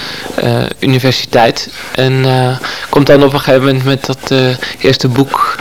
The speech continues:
over, eh, reclame. Eh,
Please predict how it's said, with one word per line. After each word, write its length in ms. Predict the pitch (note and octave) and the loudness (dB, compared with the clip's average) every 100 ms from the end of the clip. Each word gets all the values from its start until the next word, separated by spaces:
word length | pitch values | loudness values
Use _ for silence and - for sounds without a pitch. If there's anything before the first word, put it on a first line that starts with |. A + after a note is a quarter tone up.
| - - | -8 -4
over, 440 | - B2 C3+ B2 A#2+ | 0 0 2 0 0
eh, 200 | A#2+ B2 - - - - | 0 -2 -8 -8 -6 -2
reclame. 540 | B2 - C#3+ C3 A2 A2 - - - - - - - - | -2 4 4 4 2 -2 -8 -12 -12 -12 -12 -12 -12 -8
Eh, 240 | - - | -6 -4